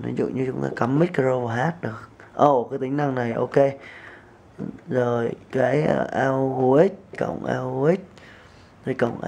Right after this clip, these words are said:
output, rồi cộng phone. Phone ở dòng này tích hợp cho chúng ta một cái chứ không có hai cái như B K năm. Và chung tổng thể thì cái đàn này nó khá là giống, à,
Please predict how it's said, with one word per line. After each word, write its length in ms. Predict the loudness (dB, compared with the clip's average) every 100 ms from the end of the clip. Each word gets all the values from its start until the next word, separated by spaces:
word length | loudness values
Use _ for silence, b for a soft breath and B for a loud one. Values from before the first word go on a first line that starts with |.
| -2
output, 600 | -2 -4 4 6 6 0
rồi 100 | -8 -6
cộng 140 | -8 -10
phone. 480 | 2 4 6 2 -2 -14 _ -20 -20 B B B B B -20 -20
Phone 420 | 0 2 2 0
ở 140 | -2 0
dòng 240 | 2 2
này 260 | 2 0 0
tích 220 | -2 0
hợp 160 | -2 -4
cho 60 | -8
chúng 140 | -6
ta 160 | -4 -4
một 180 | -6 -10 -6
cái 420 | -4 -2 -4 -6 -8
chứ 100 | -10
không 240 | -8 -8
có 100 | -8
hai 180 | -6 -6
cái 240 | -2 -2
như 120 | -2 -2
B 40 | -2
K 20 | -2
năm. 260 | -2 -2 -4 B B B B B B B B B B -4
Và 140 | 2 4
chung 280 | 6 6
tổng 180 | 2 0
thể 180 | -2 -4
thì 120 | -2 -2
cái 160 | -2
đàn 300 | -2 -4 -4
này 340 | -6 -6 -8 -10
nó 120 | -12 -12 -10
khá 160 | -6
là 100 | -2
giống, 600 | -2 -2 -6 -6 -8 -10 -14 -20 B B B B B -20 -14
à, 480 | -10 -8 -8 -8